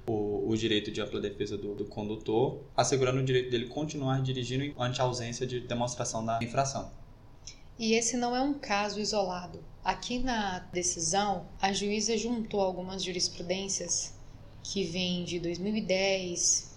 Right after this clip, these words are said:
Speaker 2: dois mil e onze, sempre com o mesmo argumento. Quando há o cerceamento da defesa, quando não abre o prazo ou quando não é notificada uma das partes, que nesse caso é o condutor,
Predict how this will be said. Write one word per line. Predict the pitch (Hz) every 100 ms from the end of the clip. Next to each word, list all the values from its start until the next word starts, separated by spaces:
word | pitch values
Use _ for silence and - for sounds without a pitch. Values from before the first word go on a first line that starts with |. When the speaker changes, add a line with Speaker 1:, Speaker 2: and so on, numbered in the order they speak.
| 165
Speaker 2:
dois | 180 175
mil | 202
e | 214
onze, | 180 190 196 185 165 160
sempre | - - 202 233 233
com | 233 233
o | 226
mesmo | 202 196 196
argumento. | 214 233 226 165 160 - - -
Quando | 247 285 277 208
há | 170 - - - - - -
o |
cerceamento | 180 - 226 226 220 190 175 -
da | 175
defesa, | 165 160 - 202 185 156 139 - - - - - -
quando | 190 190
não | 190 190
abre | 190 185
o | 175
prazo | - 175 180 185 175 165 170
ou | 175 226 226
quando | 208 202 190
não | 180
é | 180
notificada | 175 170 - 165 - 165 165 170 - - -
uma | 214 196
das | 180 -
partes, | - 160 160 - - - - - - -
que | 190
nesse | 185 175 -
caso | - 165 160 - - - - -
é | 196
o | 202 202
condutor, | 202 190 180 170 160